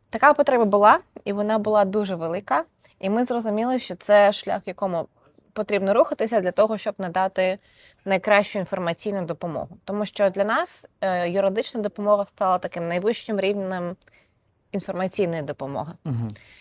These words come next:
Speaker 2: Оце ваша
Speaker 1: А.
Speaker 2: унікальна пропозиція фактично тим людям,
Speaker 1: Е,
Speaker 2: які
Speaker 1: так.
Speaker 2: відвідують ваш сайт і знають Фін'юей.
Speaker 1: <clears throat> Так, так, так. Е, і,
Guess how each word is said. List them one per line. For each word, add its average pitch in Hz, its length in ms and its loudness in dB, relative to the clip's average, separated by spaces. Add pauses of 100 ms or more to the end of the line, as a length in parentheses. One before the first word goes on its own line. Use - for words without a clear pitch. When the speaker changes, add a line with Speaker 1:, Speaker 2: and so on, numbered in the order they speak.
(120)
Speaker 2:
Оце 127 200 -4
ваша 123 200 -2
Speaker 1:
А. 131 40 2
Speaker 2:
унікальна 131 380 2
пропозиція 123 560 -2
фактично 117 460 -8
тим 117 180 -4
людям, 143 280 -2
Speaker 1:
Е, 120 40 -2
Speaker 2:
які 120 460 -2
Speaker 1:
так. 120 140 -2
Speaker 2:
відвідують 120 460 -2
ваш 117 180 -6
сайт 170 220 -2
і 131 60 0
знають 123 260 -2
Фін'юей. 123 340 2
Speaker 1:
<clears throat> 170 580 4
Так, 170 180 2
так, 165 160 -4
так. - 160 -2 (800)
Е, 165 280 2
і, 233 320 2